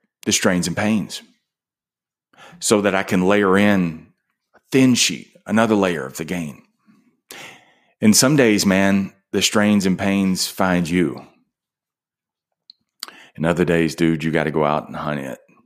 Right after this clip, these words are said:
You gotta find it. And some days, even when you're staring at it, right, and you don't wanna do it, and you know this one's gonna be <laughs> strainful, <laughs> this one's gonna be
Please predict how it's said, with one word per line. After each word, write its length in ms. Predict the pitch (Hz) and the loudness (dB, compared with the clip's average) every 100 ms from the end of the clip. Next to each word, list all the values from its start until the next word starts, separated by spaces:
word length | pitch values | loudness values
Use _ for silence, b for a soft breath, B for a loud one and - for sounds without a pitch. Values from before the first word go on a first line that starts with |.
| _ | _
You 100 | - | -2
gotta 160 | 87 78 | 0 0
find 340 | - 69 58 | -2 -4 -6
it. 180 | 50 - - _ _ _ _ _ _ _ _ - | -12 -16 -20 _ _ _ _ _ _ _ _ -4
And 80 | |
some 180 | 85 107 | 0 2
days, 600 | 107 98 95 90 - - - | 4 4 2 2 -2 -6 -14
even 340 | - 110 107 110 | -6 0 4 6
when 100 | 107 | 6
you're 100 | 87 | 4
staring 400 | - 95 90 76 | 0 0 0 -4
at 160 | 60 | -8
it, 60 | 50 | -14
right, 320 | - 76 85 - _ _ _ | -12 -10 -10 -12 _ _ _
and 100 | 85 | -8
you 80 | 80 | -6
don't 180 | 78 87 | -6 -4
wanna 200 | 92 95 | -2 -2
do 220 | 85 95 | 0 2
it, 140 | 101 - _ _ _ _ _ _ _ - | 0 -2 _ _ _ _ _ _ _ -2
and 300 | 95 90 90 | 0 0 0
you 120 | 92 | -2
know 460 | 87 92 98 98 - | 2 4 4 2 -2
this 240 | 87 87 | -4 -2
one's 180 | 95 87 | -2 -2
gonna 200 | 101 90 | -2 -2
be 340 | 90 87 87 - | 0 0 -4 -6
<laughs> 0 | |
strainful, 840 | - - 95 98 92 113 95 - - - | -4 0 0 0 0 0 0 -4 -20 -12
<laughs> 220 | - - | -12 -6
this 200 | - - | -6 -4
one's 220 | 110 107 | -4 -2
gonna 200 | - 107 | 2 2
be 300 | 90 101 95 | 2 -2 -2